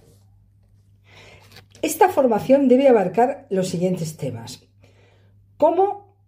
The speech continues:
minimizar las barreras culturales. Cómo evitar los estereotipos y los prejuicios.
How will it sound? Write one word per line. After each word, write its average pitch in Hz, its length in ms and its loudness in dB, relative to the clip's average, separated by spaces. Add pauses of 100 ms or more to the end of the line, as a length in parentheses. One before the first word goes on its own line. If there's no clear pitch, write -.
minimizar 214 880 0
las 202 200 -2
barreras 208 400 2
culturales. 156 800 -4 (1040)
Cómo 330 380 2
evitar 208 500 0
los 220 200 -2
estereotipos 180 920 -4
y 220 60 2
los 165 180 -2
prejuicios. 156 960 -4